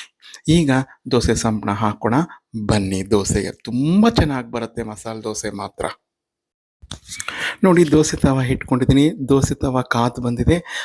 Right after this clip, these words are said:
ಅದಕ್ಕೆ ನಾನು ನೀರು ಹಾಕಿ ಒರೆಸ್ಕೊಂಡಿದ್ದೀನಿ. ಈಗ ದೋಸೆಯನ್ನ ಹಾಕೊಳ್ಳೋಣ. ತುಂಬಾ ಚೆನ್ನಾಗ್ ಬರುತ್ತೆ.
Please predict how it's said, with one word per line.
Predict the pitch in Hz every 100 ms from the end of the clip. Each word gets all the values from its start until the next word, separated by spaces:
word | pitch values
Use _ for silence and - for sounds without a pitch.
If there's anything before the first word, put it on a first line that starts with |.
| -
ಅದಕ್ಕೆ | 135 147 143 135
ನಾನು | 123 117 117
ನೀರು | 117 123 131
ಹಾಕಿ | 113 113 - 113
ಒರೆಸ್ಕೊಂಡಿದ್ದೀನಿ. | 104 - - 123 117 123 156 - 170
ಈಗ | 175 139 127 - - - 107
ದೋಸೆಯನ್ನ | 123 117 120 107 104 107
ಹಾಕೊಳ್ಳೋಣ. | 104 - 110 - 107 107 143 170 - - _ -
ತುಂಬಾ | 127 120 120
ಚೆನ್ನಾಗ್ | 113 107 107 107
ಬರುತ್ತೆ. | 107 107 - 151 - -